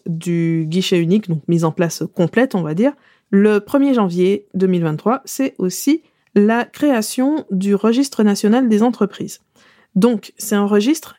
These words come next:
qui va répertorier toutes les entreprises établies en France, donc quelle que soit leur forme, leur activité, et cetera. Ce qui existait jusque-là, c'est différents registres,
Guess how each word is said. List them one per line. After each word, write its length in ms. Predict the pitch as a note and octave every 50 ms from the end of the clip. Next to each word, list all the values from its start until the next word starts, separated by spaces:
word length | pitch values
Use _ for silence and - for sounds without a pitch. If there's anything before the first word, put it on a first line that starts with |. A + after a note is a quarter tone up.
| _ _ -
qui 400 | - A#3+ A#3 A#3 A3+ A3 - _ - -
va 420 | - F3 F#3 F3+ F3+ F3+ F3 E3+
répertorier 840 | E3 - G3+ G#3 A#3 G#3+ G#3 - G#3 F3+ E3+ F3+ G#3 A#3+ C4 C4+ _ -
toutes 240 | - C#4+ C#4 C#4 -
les 200 | A#3 A3+ G#3 G3+
entreprises 480 | G3+ G3 - F#3 F#3 - A#3 A#3+ G#3+
établies 360 | G3+ F#3 - F3 E3+ F3 F3 D#3+
en 80 | D3+
France, 300 | C#3+ - - G3+ A3 A3
donc 160 | G3 D#3+ -
quelle 140 | - G3+ G3
que 120 | G3 E3+ D#3
soit 180 | - F#3+ F#3+
leur 180 | F#3 D#3+ C#3+ -
forme, 320 | - - G3 A3 G#3+ G#3
leur 160 | F3 D#3+ D#3
activité, 540 | D#3 E3 - - - E3 D3 C#3 - G3 A3
et 60 | A3+ A3
cetera. 400 | - G#3 G3+ - F#3 E3 D3+ - _ _ _ _ _ _ _ _ _ _ _
Ce 160 | - - - G3+
qui 180 | G3 - G#3+
existait 440 | G3+ F#3+ F#3+ G3+ G3 - - G#3+ G#3+
jusque-là, 640 | F#3+ F#3 F3 - - F#3 F3 F3+ G3 A#3+ D#4 E4+ _ _ _ _ _ _
c'est 280 | - - - F#3+ F3
différents 500 | F3 E3 G3 A#3 G#3+ - A#3 G#3+ G#3+ G#3
registres, 600 | G3 F#3+ F3 E3+ F3 G#3 C#4 F#4 - - - _